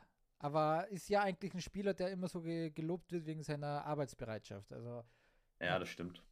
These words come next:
Speaker 2: Also,
Speaker 1: Wenn, wenn er
Speaker 2: ich
Speaker 1: so
Speaker 2: mein, das ist auch
Speaker 1: arbeitsbereit war, hätte da einfach Holm ein bisschen, bisschen härter gedeckt, aber so hat der
Speaker 2: Ja.
Speaker 1: zehn, zehn mal zehn Meter Platz da.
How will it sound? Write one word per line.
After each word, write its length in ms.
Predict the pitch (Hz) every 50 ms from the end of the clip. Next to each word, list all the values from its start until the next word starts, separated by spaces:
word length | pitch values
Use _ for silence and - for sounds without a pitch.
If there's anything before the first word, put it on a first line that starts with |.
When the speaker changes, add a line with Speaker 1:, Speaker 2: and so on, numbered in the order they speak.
| - - _ _ _ _ _ _ _ _ - - _ _ _ _
Speaker 2:
Also, 340 | 95 95 113 117 110 - - -
Speaker 1:
Wenn, 60 | 143 143
wenn 100 | 160 170
er 20 |
Speaker 2:
ich 60 | -
Speaker 1:
so 80 | - -
Speaker 2:
mein, 140 | 117 113 214
das 100 | 202 -
ist 100 | 117 -
auch 60 | -
Speaker 1:
arbeitsbereit 320 | - 170 180 175 - - 156
war, 180 | 165 175 180
hätte 300 | 160 175 - _ - 160
da 120 | - 170 156
einfach 340 | 151 147 - 151 - -
Holm 220 | - 139 147 143 143
ein 40 | 127
bisschen, 460 | 143 131 - - 135 123 127 127 127
bisschen 300 | _ 127 117 - 151 123
härter 260 | 120 131 131 - -
gedeckt, 440 | 123 127 117 - 127 123 - - -
aber 180 | 135 120 120 117
so 200 | 113 - - 120
hat 180 | 123 120 -
der 140 | 135 120 120
Speaker 2:
Ja. 120 | 120 120 -
Speaker 1:
zehn, 280 | - 139 139 143 147
zehn 200 | - - 135 139
mal 120 | 143 139 -
zehn 160 | - 139 127
Meter 220 | 131 127 - 127
Platz 300 | 117 - 131 113 - -
da. 220 | - 139 127 120